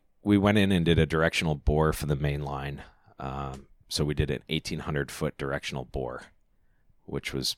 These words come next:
pretty cool to see how they could pull a pipe across there. And we're slowly working our way around the golf course to any areas that the clay tile pipe has failed, but a lot of it's still in pretty good shape when we dig it up.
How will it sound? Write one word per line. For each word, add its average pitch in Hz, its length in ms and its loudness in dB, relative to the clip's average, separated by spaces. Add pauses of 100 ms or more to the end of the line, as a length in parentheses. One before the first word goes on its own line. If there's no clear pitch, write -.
(140)
pretty 71 260 2
cool 69 220 -6
to - 80 -8
see 71 240 -2
how 71 160 -2
they 69 140 -4
could - 180 -14
pull 71 160 0
a 67 60 -2
pipe - 280 2
across - 380 -4
there. 65 300 -8 (200)
And 69 760 -6 (760)
we're 78 220 2
slowly 85 580 4
working 80 380 0
our 78 100 0
way 73 140 2
around 71 300 -4
the 69 60 -10
golf 73 280 0
course - 300 -4
to - 140 -6
any 71 320 -6
areas 69 680 -4
that 71 300 -4
the 73 80 -2
clay 71 220 -4
tile 69 200 -2
pipe 69 280 -6
has - 120 -4
failed, 71 460 -2
but 76 120 -2
a 67 40 -4
lot 69 220 -4
of 69 80 -6
it's - 160 -6
still 71 240 -4
in 65 120 -8
pretty 71 220 6
good 67 160 -6
shape - 260 -6
when 67 120 -10
we 65 80 -10
dig 64 200 -10
it 67 60 -14
up. - 240 -10